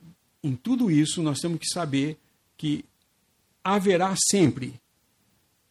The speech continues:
o Senhor vai sempre preservar um testemunho fiel aqui na terra, até a sua volta. Cada vez vai ficando menor, porque o mundo vai cada vez mais invadindo as coisas, as divisões, e o homem vai buscando as suas vontades,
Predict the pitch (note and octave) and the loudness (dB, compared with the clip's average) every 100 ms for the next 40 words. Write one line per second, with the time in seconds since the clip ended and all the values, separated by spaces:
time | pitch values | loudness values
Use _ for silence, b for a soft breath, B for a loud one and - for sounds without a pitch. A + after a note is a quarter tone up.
0 | _ - - D3+ D3+ F3+ F3 D#3 - A3+ | _ -20 -6 0 2 2 0 -2 -2 -2
1 | A3 G#3 F3+ F3+ D3+ D#3+ E3 E3+ D3+ E3 | 0 0 2 2 2 2 2 0 -2 0
2 | D3+ D#3+ D#3 - C3+ C3 C#3 C#3 - A2+ | 2 2 2 -2 -6 -4 -6 -6 -10 -16
3 | - - - C3 - A#3 G#3 - G3 C3 | -18 -18 -16 -14 -8 -8 -6 -4 -4 -4
4 | G2+ - _ _ _ _ _ _ _ _ | -10 -14 _ _ _ _ _ _ _ _
5 | - A3+ A3+ E3+ F#3 F3 F3 - - F3+ | -4 -2 0 2 2 2 -2 -6 -6 -4
6 | G3 A#3 A3+ E3 E3+ D#3+ _ _ - - | -2 0 0 0 0 -4 _ _ -16 -8
7 | C#3+ D#3 C#3+ - _ D#3+ C#3 D3 F3 D#3 | -6 -4 -6 -8 _ -6 -2 0 0 -2
8 | D#3 D3 D#3 D3 D3+ E3 D3 D3 D3+ C#3+ | -4 -6 -4 -4 -2 -2 -2 -2 -4 -6
9 | - - D3+ C#3 C3 C3 D#3+ D#3+ D3 - | -8 -2 0 0 -2 0 0 0 -4 -2
10 | D#3+ D#3 D3+ C3+ C3+ C#3 C#3 D3+ E3 E3+ | 0 0 -2 -6 -6 -6 -4 0 0 0
11 | D3+ C#3+ C#3+ D3 D3+ C#3+ D#3 C#3+ C#3+ C#3+ | -2 -2 0 0 0 0 0 -2 -4 -6
12 | - E3+ D#3 C#3+ D3+ C#3+ C#3+ - D#3 D3 | -6 -2 -2 -2 -6 -4 -6 -4 -4 -4